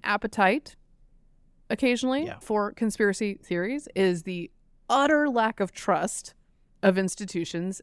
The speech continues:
Speaker 1: and political leaders that is exemplified by none other than Rochelle, Rochelle, Rochelle, who will take no responsibility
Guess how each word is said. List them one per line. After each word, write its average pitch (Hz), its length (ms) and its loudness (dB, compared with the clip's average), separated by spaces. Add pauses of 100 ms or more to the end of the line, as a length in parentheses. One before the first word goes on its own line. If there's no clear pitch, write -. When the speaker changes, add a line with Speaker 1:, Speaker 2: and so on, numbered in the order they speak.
Speaker 1:
and 202 140 -4
political 208 440 2
leaders 160 460 -2 (460)
that 185 120 2
is 220 120 2
exemplified 220 760 2
by 202 140 8
none 277 220 4
other 233 280 0
than 220 380 0 (240)
Rochelle, 311 500 8
Rochelle, 269 380 8
Rochelle, 196 520 2 (120)
who 247 140 0
will 247 120 2
take 254 220 2
no 269 140 4
responsibility 160 840 0